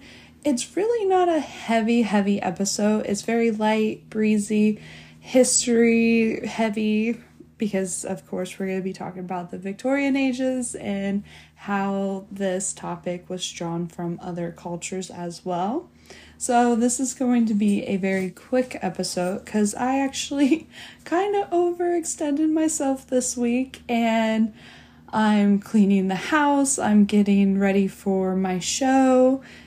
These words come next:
'cause I'm recording this on Saturday and it's being released on Monday. I have a show on Sunday, and so all my house chores I'm doing today, as well as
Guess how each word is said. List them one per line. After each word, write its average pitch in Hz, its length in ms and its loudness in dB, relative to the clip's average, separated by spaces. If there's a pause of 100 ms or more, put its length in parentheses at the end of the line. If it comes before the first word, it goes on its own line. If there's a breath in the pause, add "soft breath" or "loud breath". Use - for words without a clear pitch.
(140 loud breath)
'cause 185 180 2
I'm 190 160 0
recording 214 580 4
this 202 300 2
on 180 300 -2
Saturday 196 800 0
and 180 140 -2
it's 180 180 -6
being 180 240 -4
released 180 560 -4
on 175 320 -2
Monday. 208 640 2 (300 loud breath)
I 180 140 -4
have 180 200 -2
a 185 40 -4
show 180 300 -2
on 180 240 0
Sunday, 240 800 2 (420 loud breath)
and 208 180 6
so 185 560 0
all 247 220 2
my 240 160 4
house 202 300 0
chores 190 560 -2
I'm 190 240 -2
doing 185 400 -4
today, 190 800 0 (720 loud breath)
as 180 480 0
well 185 400 -2
as 175 640 -6